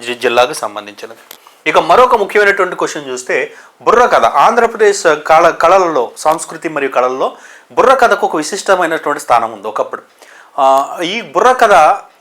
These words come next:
ఏ తరహాకి చెందినటువంటి కళారూపకం అనేటువంటిది ప్రశ్న. చిత్రకళ, కథారూపకం, సంగీతం, మట్టికళ. మట్టికళ అంటే శిల్పకళ. దీంట్లో ఏది అనేటువంటిది క్వశ్చన్ అనమాట. మరి కరెక్ట్ ఆన్సర్ చూస్తే ఇక్కడ దేనికి సంబంధించింది మన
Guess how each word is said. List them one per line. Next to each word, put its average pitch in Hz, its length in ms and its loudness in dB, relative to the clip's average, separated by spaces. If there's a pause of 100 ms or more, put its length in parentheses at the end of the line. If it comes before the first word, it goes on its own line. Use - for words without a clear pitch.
(160)
ఏ 240 260 0
తరహాకి 214 1000 0
చెందినటువంటి 190 880 -6
కళారూపకం 147 880 0
అనేటువంటిది 143 420 -4
ప్రశ్న. - 380 -8 (460)
చిత్రకళ, 220 520 4 (500)
కథారూపకం, 190 720 2 (100)
సంగీతం, 196 640 -2 (380)
మట్టికళ. 143 480 2 (280)
మట్టికళ 151 360 2
అంటే 196 160 2
శిల్పకళ. 170 520 0 (160)
దీంట్లో 220 300 0
ఏది 175 540 0
అనేటువంటిది 160 420 -4
క్వశ్చన్ 139 300 -4
అనమాట. 95 240 -8 (460)
మరి 165 100 2
కరెక్ట్ 233 300 2
ఆన్సర్ 220 300 0
చూస్తే 202 240 -4
ఇక్కడ 180 340 2
దేనికి 170 340 -2
సంబంధించింది 175 800 -4
మన 135 540 0